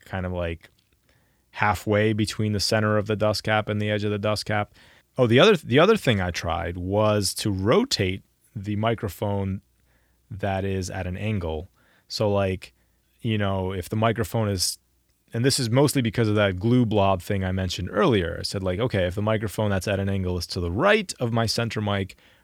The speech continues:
versus below the center mic,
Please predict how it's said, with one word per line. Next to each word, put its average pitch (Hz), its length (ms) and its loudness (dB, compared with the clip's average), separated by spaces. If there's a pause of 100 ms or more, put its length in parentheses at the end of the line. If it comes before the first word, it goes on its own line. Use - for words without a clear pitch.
versus 107 760 0 (380)
below 117 480 6
the 117 100 4
center 92 320 -4
mic, 82 380 -8